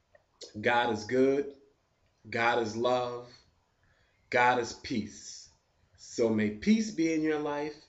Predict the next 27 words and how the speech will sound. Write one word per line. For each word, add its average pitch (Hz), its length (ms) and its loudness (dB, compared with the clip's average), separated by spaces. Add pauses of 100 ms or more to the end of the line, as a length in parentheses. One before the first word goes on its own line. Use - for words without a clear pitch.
(340)
May 113 160 2
happiness 170 760 0
and 107 240 0
joy 139 400 4 (140)
follow 139 300 0
you 156 260 -2
throughout 123 340 -2
this 110 160 -6
holiday 117 440 -2
season. 165 760 -4 (840)
And 127 320 4
may 147 240 6
the 127 160 2
Lord 160 460 4
Jesus 147 420 -6
bless 175 520 2
you 294 240 -2 (200)
and 107 160 2
you 104 140 2
serve 208 640 6
him 202 400 -2
all 127 280 4
the 110 80 -4
days 120 380 -2
of 120 140 -10
your 123 140 -4
life. 101 340 -8